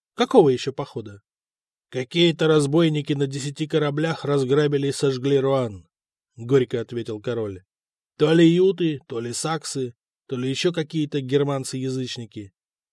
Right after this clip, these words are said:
Епископу Хидульфу разбили голову топором, словно сиволапому мужику. Видишь, как ты покарал тех налетчиков, сын? Любая шваль считает, что может безнаказанно грабить мои города. Теперь мне самому придется отбивать нападения со всех сторон,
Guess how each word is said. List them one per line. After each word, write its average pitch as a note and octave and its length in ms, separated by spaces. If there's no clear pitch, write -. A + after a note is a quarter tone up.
Епископу B2+ 720
Хидульфу E3 540
разбили C3 440
голову C#3 460
топором, G2 680
словно C3 400
сиволапому C#3 580
мужику. A#2+ 680
Видишь, A3 520
как A#2 180
ты C#3 140
покарал E3 540
тех C3 220
налетчиков, C#3 680
сын? F#2 280
Любая A#3+ 400
шваль A3 320
считает, D3+ 480
что - 220
может C3+ 320
безнаказанно C3+ 840
грабить C3+ 420
мои B2+ 220
города. B2+ 500
Теперь C#3+ 300
мне D#3 160
самому F3+ 540
придется C#3+ 460
отбивать B2 440
нападения C#3 680
со - 160
всех - 240
сторон, E3 400